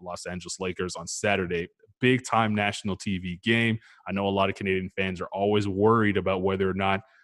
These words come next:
uh, people are paying attention in the U S. People are paying attention in the U S. They're gonna be paying attention to the Raptors. I think they have, uh, four or five games that are gonna be on national T V here in America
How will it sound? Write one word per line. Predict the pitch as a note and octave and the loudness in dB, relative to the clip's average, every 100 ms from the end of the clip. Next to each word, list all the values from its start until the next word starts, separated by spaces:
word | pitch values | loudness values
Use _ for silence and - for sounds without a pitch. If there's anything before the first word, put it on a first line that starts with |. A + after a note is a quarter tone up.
| _ | _
uh, | F#2+ F#2 F2+ - | -2 0 -2 -2
people | - A#2+ | -2 2
are | G#2 | 0
paying | - A#2 | 2 0
attention | G#2+ - B2 - A#2+ | 0 0 0 2 2
in | A2+ | 4
the | A2+ | 4
U | A2+ A#2 | 6 6
S. | A#2+ B2 - - _ | 6 4 -4 -10 _
People | - F#3 | -2 2
are | C3 | 4
paying | C#3+ A#2+ | 4 2
attention | A2+ A2+ A2 | 4 2 2
in | G#2 | 0
the | G2+ | 2
U | G2 G2 | 2 2
S. | F2+ - | 0 -2
They're | G2+ | 0
gonna | A2+ | 2
be | A#2+ | 2
paying | A2+ G#2 | 2 0
attention | F#2+ G2 F#2 | 0 -4 -4
to | F#2+ | -4
the | |
Raptors. | F2+ F2+ - F2+ | -2 -4 -4 -6
I | F2+ | -4
think | - | -4
they | G2 | -4
have, | G2 F#2+ - _ _ - | -2 -2 -4 _ _ -4
uh, | F2+ D#2 D#2+ - | -2 -2 -4 -4
four | A#2 | 0
or | F#2+ | 0
five | - G2 F#2 | 2 2 0
games | G2 G2 F#2+ | -2 -2 -2
that | F2 | -4
are | F2 F2 | -4 -4
gonna | F2 | -4
be | F2 | -6
on | F2 | -6
national | F2+ F2+ - F2+ | -6 -6 -8 -10
T | E2+ - F2+ E2+ | -10 -8 -10 -6
V | F#2 F2+ F2 - | -6 -4 -6 -8
here | F2+ F2 E2+ - | -6 -4 -6 -8
in | F2+ | -12
America | E2+ F2+ F2+ G2+ - E2+ | -10 -10 -8 -10 -10 -10